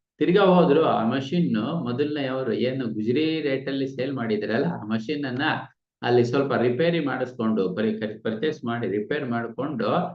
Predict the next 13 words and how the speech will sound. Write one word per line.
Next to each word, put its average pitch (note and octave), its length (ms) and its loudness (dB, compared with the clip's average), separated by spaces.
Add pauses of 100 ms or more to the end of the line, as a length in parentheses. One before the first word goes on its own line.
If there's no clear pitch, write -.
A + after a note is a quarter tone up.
(300)
ಅದ್ರಲ್ಲಿ C#3 720 4
ಮತ್ತೆ A2 360 0
ಗಣಿಗಾರಿಕೆ A#2+ 680 -2
ಶುರು G#2+ 280 -6
ಮಾಡಿದ್ರು. G2 720 -2 (960)
ಮೊದಲನೆಯವರು C#3+ 580 4
ಎಲ್ಲಿಗೆ C#3 340 4
ನಿಲ್ಸಿದ್ರಲ್ಲ, C3 800 0 (540)
ಅಲ್ಲಿಂದ D3+ 300 0
ಎರಡು C#3 560 2
ಅಡಿ D#3 160 -4
ಮುಂದಕ್ಕೆ D3 520 -4
ಹೋದ್ಮೇಲೆ B2+ 840 -4